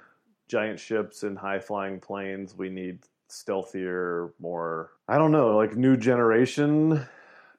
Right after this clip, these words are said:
innovation, more like what you might see out of Silicon Valley. So whereas at that time they were using Lockheed Martin and these big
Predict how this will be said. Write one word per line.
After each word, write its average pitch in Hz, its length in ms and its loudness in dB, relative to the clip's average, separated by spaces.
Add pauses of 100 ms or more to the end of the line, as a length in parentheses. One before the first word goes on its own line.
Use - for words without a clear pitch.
innovation, 160 800 2
more 120 220 4
like 117 240 4
what 110 180 4
you 110 80 -2
might 107 220 0
see 107 200 0
out 104 120 4
of 101 80 0
Silicon 104 360 -2
Valley. 104 240 4
So 135 140 2
whereas 131 300 6
at 113 80 0
that 120 220 4
time 120 340 0
they 110 120 4
were 107 120 4
using 107 320 -2
Lockheed 107 440 -2
Martin 101 480 -2
and 92 360 -8 (240)
these 110 260 -2
big 117 580 0